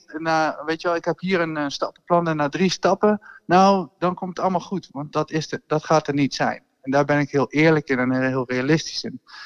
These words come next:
En ik denk juist die openheid en ook het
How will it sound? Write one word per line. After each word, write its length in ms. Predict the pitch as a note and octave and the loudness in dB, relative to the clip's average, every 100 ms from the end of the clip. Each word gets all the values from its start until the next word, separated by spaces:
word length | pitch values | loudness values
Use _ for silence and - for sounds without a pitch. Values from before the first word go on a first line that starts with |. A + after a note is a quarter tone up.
| - - | -18 -6
En 100 | A#2+ | 0
ik 60 | |
denk 160 | C3+ B2+ | 2 2
juist 380 | C3+ D3+ E3 D3+ | 6 6 6 4
die 140 | - | 2
openheid 640 | C3+ F#3 D#3+ C3+ A#2 A#2 | 6 6 4 2 2 0
en 140 | A#2+ C#3 | 0 0
ook 180 | D3+ | 0
het 180 | C3+ - | -2 -10